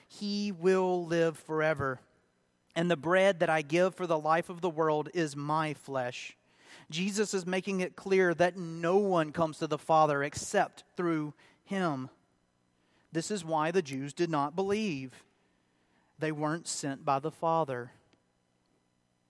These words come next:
This is why they only wanted more physical bread. He says eternal life comes from belief. They had not believed.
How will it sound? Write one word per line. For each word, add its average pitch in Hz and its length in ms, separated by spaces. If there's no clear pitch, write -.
This 165 160
is 190 140
why 165 300
they 180 160
only 165 240
wanted 156 320
more 160 200
physical 151 440
bread. 160 600
He 202 160
says 196 320
eternal 190 440
life 190 320
comes 190 220
from 180 200
belief. 180 440
They 180 160
had 165 460
not 160 420
believed. 160 680